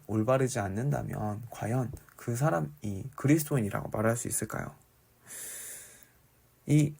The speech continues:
죄가 없-, 죄가 있는 사람이라면 스스로 내 죄에 대한 수치심을 가지고, 또 그 죄에 대한 그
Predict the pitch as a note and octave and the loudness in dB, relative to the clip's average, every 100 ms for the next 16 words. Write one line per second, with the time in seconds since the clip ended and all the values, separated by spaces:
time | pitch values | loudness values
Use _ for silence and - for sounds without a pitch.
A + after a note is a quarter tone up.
0 | _ _ - C3 C3+ D3 A#2 - _ - | _ _ 2 4 10 12 12 6 _ -20
1 | - - B2 C#3+ D3 A2 B2+ C#3 D3 F3+ | -10 -2 4 6 6 6 6 4 4 4
2 | E3+ G#2+ G2+ A2+ A2 G2 G#2+ C#3+ - - | 4 2 0 0 0 0 0 -4 -8 -16
3 | _ _ _ - E3 D#3 D3+ D3 - - | _ _ _ -4 -2 2 2 2 -2 -2
4 | G#2+ G#2+ G#2+ - G#2+ A2 A2 A2 - - | 2 2 2 2 4 4 4 2 -2 -2
5 | G#3 - E3+ D#3 C#3+ - - - - - | -2 0 0 0 0 -4 -8 -12 -12 -14
6 | _ _ A#2 C3+ F#3 - - A#2 - A2+ | _ _ 0 0 -2 -8 -6 -4 0 0
7 | A#2 A2 A2 A#2 D3 E3 - _ _ - | 2 0 0 0 -2 -4 -16 _ _ -6
8 | G2+ G2+ | -4 -4